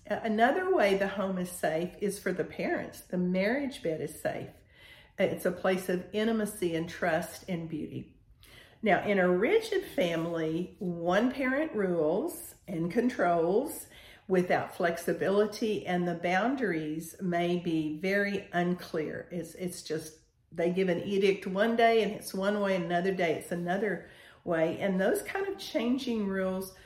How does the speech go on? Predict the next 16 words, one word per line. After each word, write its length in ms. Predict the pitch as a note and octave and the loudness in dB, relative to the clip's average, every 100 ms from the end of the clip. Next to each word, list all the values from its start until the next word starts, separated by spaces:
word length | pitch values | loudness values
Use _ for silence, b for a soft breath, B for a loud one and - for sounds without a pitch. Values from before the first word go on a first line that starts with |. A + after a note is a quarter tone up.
| B - - | B -14 -6
create 340 | A#3+ A3+ C4+ | 0 2 4
a 60 | C4 | 4
lot 380 | G3+ F#3+ G3 G3 | 4 4 4 2
of 120 | F#3+ | 0
instability 1080 | - G3+ A3+ - G3+ F#3+ E3+ F3+ E3 - D3+ | -2 -2 -4 0 0 2 2 2 2 -2 -6
within 360 | D#3+ E3 F3 F3 | -2 -4 -2 -2
a 120 | D#3+ | -4
child's 380 | - D3 C#3+ - | -4 -6 -6 -6
heart, 260 | - D#3 | -4 -2
a 60 | D3+ | 0
lot 240 | F3+ G#3 | 2 2
of 60 | G#3 | 2
uncertainty, 1080 | G3+ F3 - - F#3+ G3+ E3 - - - B B B | 0 -2 -2 -4 -2 -2 -4 -8 -10 -12 B B B
and 200 | G3+ F#3 | 0 0
even 480 | - A3+ B3 F#3+ F#3 - | 2 2 4 2 0 -2
rebellion. 800 | F#3 F3 D#3+ F#3+ A3+ - C#3 | 2 4 6 4 4 -2 -8